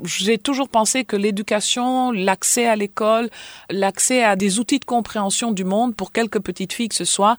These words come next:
c'est une chance incroyable. Moi, je l'ai eu, j'ai eu beaucoup de chance et j'aurais pu être cette petite fille à l'est du Congo qui s'est fait violer une fois, deux fois, dix fois. Et quand je pense à ça, je me dis, « Mon Dieu, j'ai quelque chose à faire. » J'ai beaucoup eu peut-être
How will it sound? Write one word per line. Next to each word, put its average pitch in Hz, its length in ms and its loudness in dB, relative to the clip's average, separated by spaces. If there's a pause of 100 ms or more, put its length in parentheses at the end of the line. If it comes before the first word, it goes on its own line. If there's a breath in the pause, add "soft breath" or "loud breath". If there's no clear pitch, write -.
(320 loud breath)
c'est - 220 -4
une 214 140 0
chance 214 240 2
incroyable. 165 480 0
Moi, 196 160 2
je 180 100 -2
l'ai 196 140 2
eu, 240 440 2
j'ai 170 180 0
eu 190 60 0
beaucoup 190 280 -4
de - 40 -14
chance 247 320 2
et 202 40 2
j'aurais 190 240 0
pu 269 240 -2
être 190 100 -2
cette 185 160 -6
petite 196 320 -6
fille 208 220 -2
à 170 60 0
l'est 175 200 -2
du 175 100 -6
Congo 180 480 -2
qui 180 120 -6
s'est 180 160 0
fait 190 140 0
violer 175 500 2
une 185 160 0
fois, 190 240 0
deux 180 200 0
fois, 185 280 0
dix 165 160 -4
fois. - 320 -2 (160 loud breath)
Et 190 100 0
quand 202 160 -2
je - 80 -4
pense 196 220 2
à 185 80 0
ça, 240 180 2
je 214 80 0
me 190 140 0
dis, « 214 100 -4
Mon 190 160 0
Dieu, 208 180 0
j'ai 180 120 0
quelque 214 260 -4
chose 247 320 0
à 180 60 2
faire. » 180 360 0 (140)
J'ai 190 240 0
beaucoup 226 400 2
eu 254 120 4
peut-être 208 580 -2